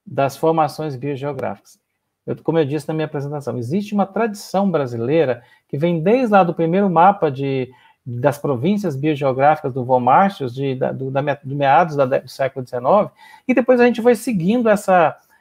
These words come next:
essa tentativa, ele cria as suas cinco grandes províncias, e a gente hoje tem os seis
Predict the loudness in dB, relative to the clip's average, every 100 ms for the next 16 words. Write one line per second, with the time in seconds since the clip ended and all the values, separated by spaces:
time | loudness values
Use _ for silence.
0 | -10 -4 -4 -4 -2 -2 -2 -2 2 0
1 | 0 2 4 4 0 -2 -2 -2 -2 2
2 | 2 0 -4 -8 -6 -8 -10 -8 -8 -10
3 | _ _ _ _ _ _ -6 -2 0 2
4 | 2 2 0 2 2 2 -2 -2 2 4
5 | 4 2